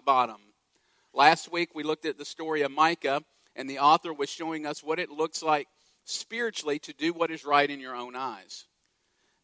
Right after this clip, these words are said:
This week, he shows us in Judges nineteen what it looks like morally for people to do what is right in their own eyes. And you need to know, as we go through this, this is very vivid and graphic,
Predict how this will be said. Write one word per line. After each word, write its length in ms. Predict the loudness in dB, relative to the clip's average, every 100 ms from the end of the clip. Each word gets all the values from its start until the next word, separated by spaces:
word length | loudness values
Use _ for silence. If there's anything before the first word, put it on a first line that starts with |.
| 2
This 280 | 4 4
week, 440 | -2 -2 -4 -8 -18 _ _ _
he 160 | -10 -8
shows 420 | -2 0 2 2
us 280 | 0 -2 -6 -10
in 180 | -8 -2
Judges 380 | -2 -2 -6 -6
nineteen 560 | -8 -8 -8 -6 -6
what 160 | -4 -4
it 100 | -4
looks 320 | -6 -8 -4
like 360 | -2 -2 -6 _ _ _ _ _
morally 760 | -14 -4 2 4 2 -4 -16 _ _ _ _ _ _ _ _ _ _ _ _ _ _ _ _ _ _
for 140 | -6
people 380 | -2 -2 -2 -8
to 120 | -10
do 200 | -6 -4
what 160 | -2 -2
is 140 | -4
right 280 | 2 2 2
in 160 | -4 -12
their 160 | -10
own 220 | -10 -12 -8
eyes. 580 | -6 -6 -12 -16 -16 -16 _ _
And 140 | -12 -8
you 140 | -8
need 240 | -6 -8 -8
to 80 |
know, 420 | -4 0 2 0 -2
as 240 | -8 -8
we 120 | -10
go 180 | -4 -4
through 320 | -4 -8 -8
this, 340 | -4 -2 -2 -8
this 240 | -14 -12
is 140 | -12
very 260 | -6 -4 -4
vivid 440 | -4 -4 -2 -4
and 200 | -6 -12
graphic, 540 | -8 -2 -2 -2 -10